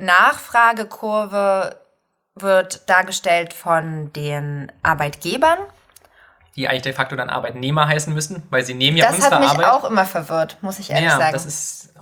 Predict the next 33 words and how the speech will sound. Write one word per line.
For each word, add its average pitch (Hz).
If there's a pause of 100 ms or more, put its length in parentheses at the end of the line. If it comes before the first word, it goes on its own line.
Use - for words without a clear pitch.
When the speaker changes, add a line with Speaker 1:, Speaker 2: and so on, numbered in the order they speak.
(140)
Speaker 2:
echt -
seltsam 156
gemacht 147
in 131
der 120
deutschen 127
Sprache. -
Speaker 1:
Deswegen 254
erklären 208
wir 247
das 226
nochmal. 180 (200)
Speaker 2:
Genau. 175 (280)
Speaker 1:
<laughs> -
Damit's 240
da 233
keine 226
Verwirrung 220
gibt. 214 (240)
Speaker 2:
Also 139
Arbeitgeber 156
kaufen 170 (220)
Arbeitskraft 135
ein. 127 (600)
Speaker 1:
Genau, 196
und 196
sind 190
damit 208
die 196 (180)
Nachfrager 165 (100)
nach 156
Speaker 2:
Genau. 135
Speaker 1:
Arbeit. 156